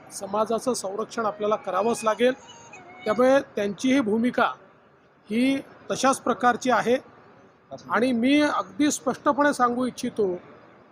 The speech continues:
की जोपर्यंत भारतीय जनता पार्टी सरकारमध्ये आहे, तोपर्यंत काहीही झालं तरी आम्ही ओबीसीवर अन्याय होऊ देणार नाही. उद्या जर अशी वेळ आली की आम्हाला ओबीसीला संरक्षण देता येत नाही,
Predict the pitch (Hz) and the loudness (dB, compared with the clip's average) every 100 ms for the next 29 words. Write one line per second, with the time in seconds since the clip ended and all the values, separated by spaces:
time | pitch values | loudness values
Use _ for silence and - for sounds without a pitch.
0 | _ _ _ _ 247 - 226 269 285 269 | _ _ _ _ -6 -2 2 2 2 0
1 | 247 247 - 277 269 170 202 233 269 277 | 0 -2 0 0 0 -2 -2 -2 2 2
2 | 269 226 214 247 254 220 208 254 269 269 | 2 -2 0 0 2 0 0 -2 -4 -4
3 | 339 - - - - - - - 220 - | -8 -20 -20 -20 -20 -20 -12 -2 -2 2
4 | 247 247 240 247 226 190 240 262 - - | 2 2 0 0 0 2 2 2 -2 -20
5 | - - - _ _ 247 277 262 247 247 | -20 -20 -20 _ _ 0 2 2 2 0
6 | - 269 269 - 196 196 269 302 233 247 | 2 2 2 -2 -2 2 2 2 2 0
7 | 233 190 - - - - - - 226 254 | 0 -4 -10 -20 -20 -20 -20 -6 0 0
8 | 240 277 247 208 262 - 285 285 226 226 | 0 0 0 2 -2 0 2 2 0 0
9 | 262 240 233 208 220 226 208 190 180 220 | 2 2 -4 -4 0 0 0 0 0 -2
10 | - - - - - - - - - 196 | -4 -16 -20 -20 -20 -20 -20 -18 -10 0
11 | 262 269 285 262 277 269 247 269 262 294 | 2 4 2 2 -2 0 4 4 2 0
12 | - 285 269 277 269 262 277 269 277 254 | -2 0 0 2 0 0 -4 0 0 2
13 | 247 262 - 254 262 262 269 262 262 | 2 2 2 2 2 2 2 2 0